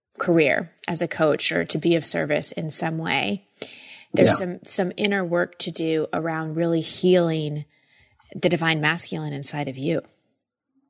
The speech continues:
Speaker 2: Yes.
Speaker 1: And knowing that you can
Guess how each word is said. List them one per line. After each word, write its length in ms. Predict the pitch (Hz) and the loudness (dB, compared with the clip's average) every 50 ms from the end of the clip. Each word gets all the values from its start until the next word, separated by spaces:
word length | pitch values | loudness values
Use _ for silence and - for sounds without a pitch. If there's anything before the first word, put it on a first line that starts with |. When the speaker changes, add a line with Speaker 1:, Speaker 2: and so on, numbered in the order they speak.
| _ _ _ _ - | _ _ _ _ 4
Speaker 2:
Yes. 420 | - 127 120 110 113 - - - _ _ - - _ _ _ _ _ _ _ _ _ _ _ _ _ - - - - - - - - - - - - - | 4 4 4 4 0 -4 -8 -12 _ _ -20 -20 _ _ _ _ _ _ _ _ _ _ _ _ _ -20 -20 -20 -20 -18 -14 -12 -10 -10 -10 -8 -4 -4
Speaker 1:
And 540 | 180 175 175 170 170 165 165 165 160 - - - _ _ _ _ _ _ _ _ _ _ _ _ _ _ _ _ _ _ _ _ _ - | -2 -2 -2 -2 -4 -4 -6 -6 -8 -10 -12 -16 _ _ _ _ _ _ _ _ _ _ _ _ _ _ _ _ _ _ _ _ _ 0
knowing 540 | 180 180 185 185 185 196 196 185 180 170 | 2 4 4 4 4 2 2 2 0 -2
that 160 | 165 165 - - | -2 -4 -4 -2
you 220 | 165 160 175 170 | 2 2 2 2
can 680 | 170 - - 170 170 165 165 165 160 160 160 160 156 | 2 0 -2 -2 -2 -2 -2 -4 -4 -4 -6 -6 -8